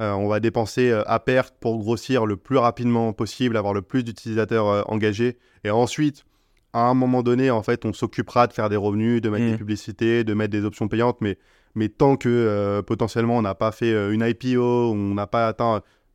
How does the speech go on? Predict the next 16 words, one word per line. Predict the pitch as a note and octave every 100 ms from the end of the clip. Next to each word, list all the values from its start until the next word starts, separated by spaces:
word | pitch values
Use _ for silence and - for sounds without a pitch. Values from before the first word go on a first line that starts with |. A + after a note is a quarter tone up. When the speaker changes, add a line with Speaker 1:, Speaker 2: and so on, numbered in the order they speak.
| _ -
Speaker 1:
ce | - C3+
cap | - B2+
d'utilisateurs | A2+ A2 A#2+ A#2 A2+ B2 A2+
et |
Speaker 2:
Très | G#2+
Speaker 1:
d'engagement, | G#2+ C3+ A#2
Speaker 2:
long-termiste, | A#2+ B2 G#2 G#2 G2 -
quoi. | D#2 A2+
Ouais. | G#2 G#2
Speaker 1:
on, | A#2 A2 -
on, | A#2 A2
on | A2+
va | A2 G#2+
pas, | B2 A#2+
euh, | A2 G#2+ G#2 G2 -
monétiser. » | G#2+ A2 G#2+ - A2+ D3+